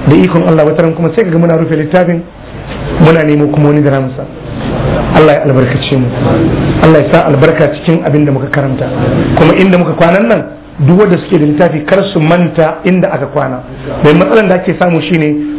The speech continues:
duk lokacin da ka manta bayanan da aka kwana a kai, to in an zo tashi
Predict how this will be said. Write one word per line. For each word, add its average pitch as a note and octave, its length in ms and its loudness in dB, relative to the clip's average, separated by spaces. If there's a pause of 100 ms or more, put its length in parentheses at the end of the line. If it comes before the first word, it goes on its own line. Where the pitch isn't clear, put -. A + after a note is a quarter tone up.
(120)
duk F#3+ 180 4
lokacin A#3+ 400 2
da E3+ 80 4
ka F3+ 140 0
manta F3 360 -2 (380)
bayanan D#3 600 2
da E3 120 -2
aka - 240 -2
kwana D#3+ 400 0
a D3+ 60 -8
kai, C3+ 200 -6 (320)
to - 100 2
in F3+ 140 2
an F3+ 160 2
zo F3+ 120 2
tashi G3+ 420 -2